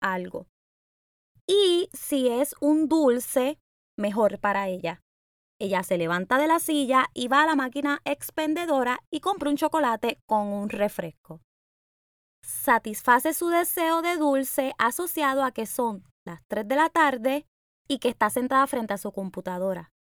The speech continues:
Pero la selección de chocolate con refresco hace que este hábito sea negativo para su salud. Te mencioné que habían hábitos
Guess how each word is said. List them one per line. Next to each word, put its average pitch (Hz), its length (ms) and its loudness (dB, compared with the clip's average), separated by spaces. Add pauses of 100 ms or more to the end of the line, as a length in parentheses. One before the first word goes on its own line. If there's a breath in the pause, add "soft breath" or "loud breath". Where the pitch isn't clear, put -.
(340)
Pero 302 540 0
la 226 200 -2
selección 233 680 -4
de 277 100 0
chocolate 269 520 0
con 277 180 2
refresco 247 720 -4
hace 277 300 0
que 220 100 -8
este 233 200 -6
hábito 247 360 -2
sea 196 240 -6
negativo 226 580 -4
para 190 220 -2
su - 160 -14
salud. 180 420 -6 (960)
Te 294 120 10
mencioné 311 540 4
que 339 80 0
habían 269 340 2
hábitos 262 720 0